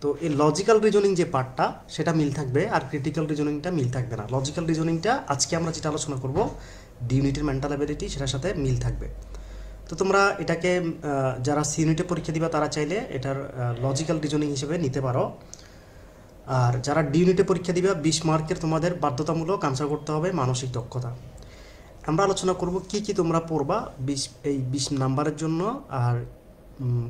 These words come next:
কোন কোন টপিককে গুরুত্ব দিবা, কোন কোন টপিকের সাথে, আহ, কি তোমরা, উম,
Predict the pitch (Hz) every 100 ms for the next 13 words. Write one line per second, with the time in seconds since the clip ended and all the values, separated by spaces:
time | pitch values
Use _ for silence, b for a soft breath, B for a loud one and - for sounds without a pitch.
0 | 123 180 190 190 180 156 160 151 175 160
1 | 143 147 143 135 180 185 156 147 147 135
2 | 131 135 165 170 - 156 220 294 - -
3 | - - - - - - - 131 123 120
4 | 120 - - 147 123 113 - - 123 127
5 | 202 - - - - - - - 127 123
6 | 123